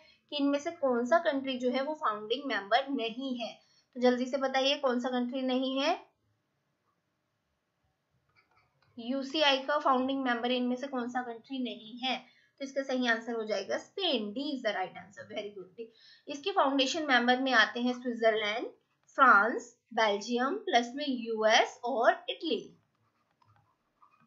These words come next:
ये पांच country जो है ये founding member थी आईसी, अ, यूसीआई की। यूसीआई क्या है? International Cycling Union। ओके, तो इसका सही आंसर हमारा हो जाता है स्पेन। और इसको found कब किया गया था?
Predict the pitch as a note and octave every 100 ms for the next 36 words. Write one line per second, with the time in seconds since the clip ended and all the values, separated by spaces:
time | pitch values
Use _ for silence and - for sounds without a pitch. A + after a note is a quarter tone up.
0 | _ _ _ _ C4+ C#4 C4+ C#4 - D#4+
1 | C#4+ D4+ C#4 C#4+ D4 D#4 D#4 B3+ G#3 A3
2 | D4+ D4+ D4 D4 D4+ D4+ F4 F#4 F#4+ _
3 | _ A#3+ A#3+ B3 B3 D4+ C4+ A#3+ B3 A#3+
4 | A#3 A3+ C#4 C#4 E4 D#4 B3+ B3 E4 D#4+
5 | C4 C4 D#4 D4+ D4+ D4+ D#4 E4 E4+ E4+
6 | D4 C4+ A#3+ A#3+ C4+ D4+ F#4 G#3 G#3 B3+
7 | D4+ E4+ C4+ A#3 G#3 G3 F#3+ - _ _
8 | _ A#3+ A#3+ F#4+ C4 B3+ _ _ C#4 C#4+
9 | C#4+ D4 C4+ C4+ D4 C#4 B3+ B3+ C4+ B3
10 | B3 A#3+ B3+ B3 A#3 - - C4 E4+ D#4
11 | D4 C#4+ - E4+ D4+ C4+ D4+ D#4+ D#4 D#4+
12 | D#4+ D4+ D#4 D4+ E4+ F4+